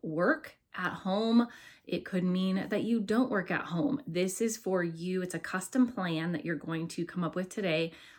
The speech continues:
on exactly what you need to do. You may not need to work,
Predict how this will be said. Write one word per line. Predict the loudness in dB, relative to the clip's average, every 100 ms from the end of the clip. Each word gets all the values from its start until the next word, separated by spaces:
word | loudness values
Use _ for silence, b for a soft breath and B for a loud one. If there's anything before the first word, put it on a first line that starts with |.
| B -4
on | 0 0
exactly | 0 -2 -2 -2 -2 -2
what | 0 0
you | -2 -2
need | -2 -2 -2
to | -6
do. | -2 4 4 2 -4 B B B -2
You | 2 4
may | 4
not | 4 4
need | 2 0
to | -2
work, | 2 2 0